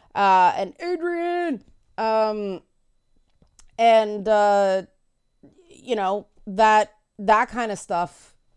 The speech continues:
So he had people. And even though, y-, you know, he starts as a debt collector for,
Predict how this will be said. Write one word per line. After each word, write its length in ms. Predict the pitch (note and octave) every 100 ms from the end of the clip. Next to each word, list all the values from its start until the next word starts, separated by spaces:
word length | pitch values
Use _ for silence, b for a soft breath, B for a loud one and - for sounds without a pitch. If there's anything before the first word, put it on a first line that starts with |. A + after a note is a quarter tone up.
| -
So 240 | - C4
he 160 | G3+ C#4
had 340 | B3 B3 F#3+
people. 440 | - B3+ - - _ _ _ - _ _ _ _ _ _ -
And 340 | A3 A3+ G#3 -
even 440 | - A#3+ A3 B3 G3
though, 600 | A3+ G3+ G#3 G3+ G3 - _ _ - -
y-, 220 | A3+ G#3+ -
you 200 | G3+ G#3
know, 140 | F#3+
he 180 | G3 A#3+
starts 1000 | - - - A3+ A3+ G#3+ - - - - -
as 680 | G#3 F#3+ F#3+ F#3+ F3+ - - _ _ _ _ _ _ _ _ _ _ _ _
a 80 | G#3
debt 340 | E3+ F#3+ A3+ A3+ _
collector 840 | - G3+ F3 E3 _ F#3 D#3 - _ -
for, 420 | G3+ F#3+ F3+ E3